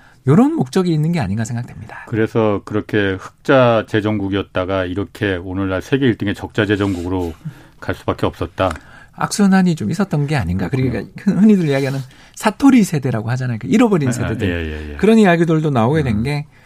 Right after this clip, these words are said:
Speaker 1: 요런 면이 있지 않나 생각합니다.
Speaker 2: 그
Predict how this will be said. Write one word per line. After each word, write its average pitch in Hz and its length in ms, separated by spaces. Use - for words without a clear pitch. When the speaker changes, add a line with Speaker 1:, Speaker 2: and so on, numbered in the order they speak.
Speaker 1:
요런 185 220
면이 151 240
있지 131 160
않나 104 200
생각합니다. 117 500
Speaker 2:
그 151 360